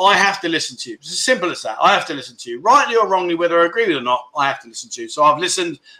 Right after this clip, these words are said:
and there's no more big, none of that. Uh, the Baldy Vlogger says, "It's roasting in Scotland." Behave yourself, mate. The only thing you're roasting is haggis. You ain't getting no sunshine up there. I've been up there a few times.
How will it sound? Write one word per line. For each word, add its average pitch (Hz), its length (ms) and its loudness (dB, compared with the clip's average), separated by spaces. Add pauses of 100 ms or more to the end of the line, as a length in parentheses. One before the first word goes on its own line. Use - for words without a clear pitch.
and 143 100 -6
there's 143 160 -4
no 156 160 2
more 147 180 -2
big, 147 220 -4 (1200)
none 143 160 -2
of 120 60 -2
that. 104 220 -4 (1500)
Uh, 143 160 0
the 151 100 -2
Baldy 277 320 4
Vlogger 247 300 2
says, 202 220 0
"It's 175 200 -8
roasting 226 520 0
in 220 100 -8
Scotland." 127 500 -2 (100)
Behave 101 460 -2
yourself, 107 400 -10
mate. 113 180 -12
The 196 60 -6
only 233 140 -4
thing 196 180 -8
you're 170 160 -2
roasting 143 360 -4
is 165 120 -8
haggis. 196 480 -2 (280)
You 226 200 -2
ain't 208 180 2
getting 156 280 0
no 156 200 2
sunshine 143 520 0
up 143 120 -2
there. 185 140 4
I've 226 140 2
been 262 140 0
up 196 140 0
there 151 140 2
a 147 60 -6
few 139 180 -6
times. 127 300 -8